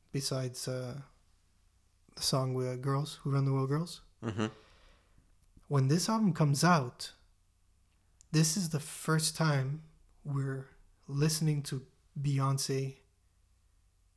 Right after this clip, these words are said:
Speaker 1: as a genius, but we've already decided she was a genius all along. If you look at it that way,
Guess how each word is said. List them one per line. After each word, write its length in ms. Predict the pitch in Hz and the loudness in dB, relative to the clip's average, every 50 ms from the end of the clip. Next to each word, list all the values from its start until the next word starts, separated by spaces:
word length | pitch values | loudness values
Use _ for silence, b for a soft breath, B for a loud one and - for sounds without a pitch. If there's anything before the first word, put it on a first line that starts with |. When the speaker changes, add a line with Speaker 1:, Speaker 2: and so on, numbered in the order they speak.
| _ _ _ _ _ _ _ _ _ _ _ | _ _ _ _ _ _ _ _ _ _ _
Speaker 1:
as 160 | 147 139 135 | -4 -2 -2
a 60 | 135 127 | -4 -4
genius, 760 | 123 123 135 165 190 185 151 131 131 151 160 - - - - _ _ _ _ _ _ _ _ _ _ _ _ _ _ _ _ _ _ _ _ _ _ _ _ _ _ _ _ _ _ _ _ _ _ | -2 0 2 4 4 4 4 2 2 0 -2 -4 -6 -8 -10 _ _ _ _ _ _ _ _ _ _ _ _ _ _ _ _ _ _ _ _ _ _ _ _ _ _ _ _ _ _ _ _ _ _
but 200 | 165 170 165 147 | 6 8 8 8
we've 220 | 143 160 139 135 143 | 8 6 6 8 6
already 280 | 147 165 180 190 202 | 6 6 8 6 4
decided 580 | 175 156 151 - - 160 147 175 165 156 147 143 | 4 2 0 2 2 2 2 2 0 0 -2 0
she 200 | - - - 156 | 2 2 2 2
was 220 | 143 139 139 135 135 | 2 2 2 2 0
a 60 | 135 | -2
genius 560 | 131 131 139 156 156 156 151 147 147 - - | 0 0 2 4 6 6 4 4 0 -2 -4
all 200 | 135 135 135 131 | -2 -2 -2 -2
along. 400 | 131 135 147 156 143 131 127 123 - _ _ _ _ _ _ _ _ _ _ _ _ _ _ _ _ _ _ _ _ _ _ _ _ _ _ _ _ _ _ _ _ _ _ _ _ _ _ _ _ _ _ _ _ _ _ _ _ _ _ _ _ _ _ _ _ _ _ _ _ | 0 2 2 2 0 0 -6 -10 -14 _ _ _ _ _ _ _ _ _ _ _ _ _ _ _ _ _ _ _ _ _ _ _ _ _ _ _ _ _ _ _ _ _ _ _ _ _ _ _ _ _ _ _ _ _ _ _ _ _ _ _ _ _ _ _ _ _ _ _ _
If 80 | - | -4
you 60 | 147 139 | -2 2
look 200 | 151 185 180 208 | 2 2 4 2
at 80 | 180 | 0
it 100 | 143 139 | 0 0
that 180 | - 131 127 123 | -2 -4 -2 -2
way, 300 | 127 127 123 127 123 | -4 -4 -6 -8 -10